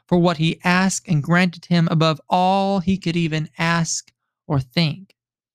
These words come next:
as this is too a promise of Scripture, being riches and honor. Friend,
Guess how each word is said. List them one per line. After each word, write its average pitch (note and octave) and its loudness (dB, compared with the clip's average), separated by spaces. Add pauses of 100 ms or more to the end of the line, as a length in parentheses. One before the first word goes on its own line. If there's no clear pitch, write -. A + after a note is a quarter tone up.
(300)
as D3+ 0
this E3+ 0
is C#3+ -4
too G#3 -2 (520)
a D3 0
promise C3 -6
of E3 -12
Scripture, - -12 (540)
being C3 0
riches C#3 -4
and C#3 -8
honor. C#3 -8 (1400)
Friend, E3+ 2